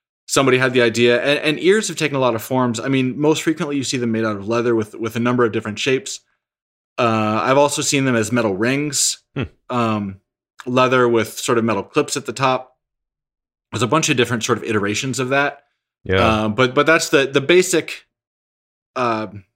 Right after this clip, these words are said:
Speaker 1: sort of function of, of the drum is, is the rope goes around and, and sort of get your, your bass tension, you know, think of it like with timpani clearing the head.
Speaker 2: Mm-hmm.
Speaker 1: And then as you, as you move those ears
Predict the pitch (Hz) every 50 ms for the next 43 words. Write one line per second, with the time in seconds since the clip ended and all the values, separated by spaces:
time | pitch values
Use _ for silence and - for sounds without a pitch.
0 | _ _ _ _ - 156 131 117 - - 202 196 - - 151 135 127 123 117 95
1 | 127 120 104 113 110 110 117 117 117 117 117 113 107 101 - - - 117 120 110
2 | - 113 113 131 139 139 139 - 127 120 107 120 131 143 151 151 143 143 127 -
3 | 110 104 - _ _ _ _ _ _ - 117 110 - - 123 113 104 95 - -
4 | - 139 127 127 - 123 110 107 104 110 113 107 98 - - 117 123 117 113 -
5 | - - 120 117 110 - 123 120 120 123 120 110 - _ _ 117 117 104 98 92
6 | 92 - _ _ _ _ _ _ - 123 110 110 120 107 113 110 - 107 104 -
7 | 120 113 110 117 113 110 110 107 - - - 123 113 110 107 104 101 101 98 98
8 | 107 101 104 110 107 104 _ _ _ _ _ _ - 95 117 117 110 113 113 110
9 | 107 107 107 107 - 117 117 110 107 107 107 101 101 95 - _ _ 117 113 107
10 | - 110 107 117 135 143 147 139 123 123 120 113 107 98 - - 135 131 123 113
11 | 107 104 104 104 - -